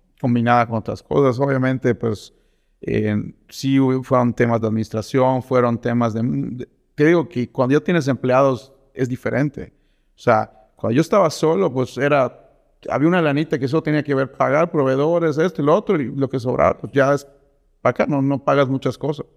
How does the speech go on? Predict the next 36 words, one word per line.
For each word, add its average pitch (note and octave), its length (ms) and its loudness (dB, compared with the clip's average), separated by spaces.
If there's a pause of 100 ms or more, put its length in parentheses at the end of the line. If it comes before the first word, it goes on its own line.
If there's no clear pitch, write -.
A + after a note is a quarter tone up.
(540)
Pero A#2+ 140 0
empiezas E3 300 2
a E3+ 120 2
crecer, C#3+ 680 -2 (840)
en B2 200 0
un D3 80 2
socio D3 420 2
donde A#2+ 220 -2
ya B2+ 360 2 (100)
las A2+ 200 -2
utilidades B2 380 0
se B2+ 100 -2
dividen, C3+ 560 0 (360)
y C3 60 0
aparte B2+ 320 0
ya B2+ 80 -2
hay B2+ 60 -2
que B2+ 120 -6
pagar A#2+ 520 0 (240)
a A#2 100 2
una, C#3 300 2
dos, A#2+ 240 -2
a A#2 40 0
tres, B2+ 440 -2
entonces B2 480 -6 (540)
esa C3+ 240 4
lana C3+ 260 2
se B2 80 -6
empieza C3 260 -4
a B2 40 2
hacer, B2 200 -8
o A#2 40 -8
sea, B2+ 180 2
ya C3+ 160 2
no E3 100 2
sobra D#3 560 0